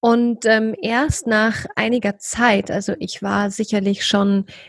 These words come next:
in der Schule, ich erinnere mich daran, dass ich, äh, ich glaube, in der zweiten Klasse gewesen sein muss, als ich kapiert und verstanden habe,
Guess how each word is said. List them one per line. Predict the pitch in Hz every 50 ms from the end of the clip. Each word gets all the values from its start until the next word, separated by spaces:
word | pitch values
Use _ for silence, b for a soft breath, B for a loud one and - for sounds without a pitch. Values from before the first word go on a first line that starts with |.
| B B _
in | 202 196
der | 190 190 185
Schule, | - - - - - 294 302 294 226 196 196 196 202
ich | 202 208 - -
erinnere | 180 185 208 202
mich | 202 202 202 -
daran, | 208 202 202 202 202
dass | 202 196 - -
ich, | 202 - - - -
äh, | - - - 202 202 208 220 -
ich | - -
glaube, | - 208 196 208
in | 202
der | 208 202 -
zweiten | - - 214 - - 214
Klasse | 202 - 214 202 - 208
gewesen | 196 202 190 196 202 190 202 196
sein | 190 196 196 190 190
muss, | 196 226 262 - B B B B B B B B B B B B _
als | - 220 220 226 220 - -
ich | 220 220 220 214 - - - -
kapiert | - 208 - - - - 294 349 370 - -
und | 208 202
verstanden | - - 196 - - 202 202 226 233 - - 214 202 175
habe, | 190 185 180 185 180 180 190 202 220 269